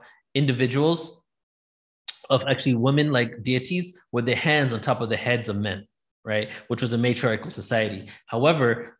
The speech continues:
from what a lot of people say is that it does, that did not represent control, but matriarchy represented balance. When we go to the ancient Lemurian culture, for example, you know, every one of these things is like a three to four hour presentation. When you go to ancient Lemuria,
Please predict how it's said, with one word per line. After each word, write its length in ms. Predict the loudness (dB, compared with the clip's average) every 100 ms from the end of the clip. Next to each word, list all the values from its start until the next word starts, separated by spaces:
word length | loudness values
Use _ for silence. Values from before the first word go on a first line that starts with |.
| _
from 300 | 0 2 4
what 120 | 2
a 60 | 2
lot 300 | 2 4 4
of 80 |
people 200 | 0 -2
say 440 | -2 0 0 -2 -8 -20 _
is 160 | -4 0
that 340 | 0 0 -4 -8
it 120 | 2
does, 180 | 2 2 2
that 240 | 4 4
did 80 | 2
not 260 | 0 0 0
represent 360 | -2 -2 -4 -4
control, 540 | -8 -2 0 0 -2 -6 -2
but 80 |
matriarchy 800 | 2 2 2 4 4 4 0 -2 -2 -2
represented 480 | 0 0 0 0
balance. 540 | 0 -2 -2 -10 -18 -20 _ _ _ -2
When 180 | 2
we 80 | 4
go 140 | 4 4
to 100 | 0
the 80 |
ancient 280 | 0 -2 0
Lemurian 340 | 0 4 4 4
culture, 280 | 0 -2 -4
for 120 | -6
example, 540 | -4 -4 -4 -8 -12 _ _ _ -6
you 120 | -2
know, 140 | 0 0
every 340 | 0 2 2
one 160 | 4 2
of 80 |
these 180 | 2 0
things 220 | 0 -2
is 100 | 0
like 120 | -2 -2
a 40 |
three 220 | -2 -2
to 60 | -2
four 160 | 0
hour 60 | 0
presentation. 600 | 0 -6 -4 -4 -4 -10 -14 -20 _
When 140 | 0
you 60 | 4
go 120 | 2
to 100 | 2
ancient 240 | -2 -2 -4
Lemuria, 460 | 0 2 2 0